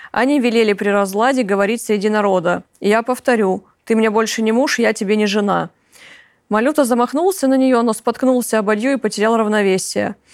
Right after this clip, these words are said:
Весника отскочила. Мужчина продолжил ругаться, пытаясь найти опору.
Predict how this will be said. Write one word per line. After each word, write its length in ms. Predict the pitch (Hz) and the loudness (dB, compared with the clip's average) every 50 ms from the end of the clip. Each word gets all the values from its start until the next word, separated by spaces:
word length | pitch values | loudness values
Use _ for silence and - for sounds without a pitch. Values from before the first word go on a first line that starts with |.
| - _ - | -20 _ -4
Весника 420 | - 214 208 - 233 247 247 247 226 | -2 -2 -2 0 0 0 0 0 0
отскочила. 760 | 208 - - - 220 214 - - - 202 180 175 170 165 - _ _ _ - - - - _ _ - | -2 -2 -4 -4 -4 -4 -4 -4 -4 -2 0 0 0 -2 -4 _ _ _ -20 -20 -20 -20 _ _ -6
Мужчина 400 | - 208 208 - - 262 254 233 | -4 -4 -2 -2 0 0 0 0
продолжил 480 | - 233 233 247 254 247 220 220 220 | 0 0 0 0 0 0 0 -2 -2
ругаться, 420 | 220 220 214 233 262 294 - - 226 | -2 -2 0 0 0 -2 -2 -6 -12
пытаясь 440 | - - 190 - 220 226 220 - - | -10 -8 -4 -2 0 0 -2 -2 -2
найти 260 | 208 202 202 - 233 | -4 -4 -2 -2 -2
опору. 540 | 220 208 - - 202 190 185 175 170 170 | -2 -2 -2 -2 -2 0 0 0 -2 -6